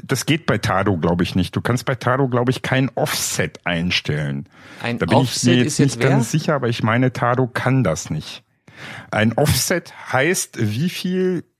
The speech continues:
Speaker 1: äh, muss die Temperatur, die er da am Heizkörper erkennt,
Speaker 2: Doch,
Speaker 1: abweichen?
Speaker 2: doch, haben sie, heißt anders
Speaker 1: Grad
Speaker 2: da.
Speaker 1: Celsius, um die korrekte, um die korrekte Raumtemperatur zu ermitteln.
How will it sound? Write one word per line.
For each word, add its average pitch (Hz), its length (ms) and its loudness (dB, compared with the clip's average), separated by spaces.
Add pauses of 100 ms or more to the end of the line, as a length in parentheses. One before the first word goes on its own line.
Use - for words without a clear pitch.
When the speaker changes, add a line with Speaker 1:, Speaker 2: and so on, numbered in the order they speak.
(100)
Speaker 1:
äh, 120 500 4
muss 147 280 2
die 143 120 -6
Temperatur, 147 1000 0
die 139 340 -4
er 117 140 4
da 113 160 2
am 107 240 -2
Heizkörper 156 640 -2
erkennt, 131 640 -2
Speaker 2:
Doch, - 280 0
Speaker 1:
abweichen? 101 260 2 (140)
Speaker 2:
doch, 208 80 2
haben 131 180 0
sie, 120 220 -4
heißt 127 260 -2
anders 123 460 0
Speaker 1:
Grad - 20 -8
Speaker 2:
da. 113 60 -2
Speaker 1:
Celsius, 147 500 0 (320)
um 139 140 4
die 123 140 2
korrekte, 156 960 0 (680)
um 123 140 0
die 120 100 2
korrekte 135 500 0
Raumtemperatur 95 840 0
zu - 180 -6
ermitteln. 80 520 -6